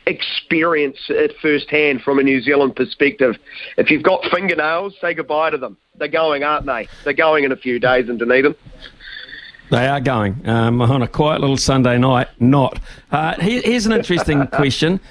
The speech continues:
Speaker 2: Uh, you had a talk with us, uh, with Lily, o-, of course, as well. Were we a better looking side,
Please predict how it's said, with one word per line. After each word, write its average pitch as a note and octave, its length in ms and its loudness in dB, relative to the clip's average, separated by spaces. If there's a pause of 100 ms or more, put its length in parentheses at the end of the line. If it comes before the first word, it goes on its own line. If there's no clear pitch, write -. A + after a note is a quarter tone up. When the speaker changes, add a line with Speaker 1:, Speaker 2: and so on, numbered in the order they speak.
(160)
Speaker 2:
Uh, C#3 60 2
you D#3 220 0
had F3+ 80 0
a D#3+ 40 -2
talk F3+ 320 0
with C#3+ 160 2
us, C#3+ 280 0
uh, C3+ 220 2
with C3 180 2
Lily, C#3+ 280 4
o-, C3 120 2
of B2 240 -2
course, C#3 280 2
as A#2 140 2
well. C#3 300 4 (320)
Were G#3+ 320 4
we G#3+ 320 2
a D#3+ 100 2
better E3+ 360 0
looking D#3+ 460 4
side, C#3+ 560 2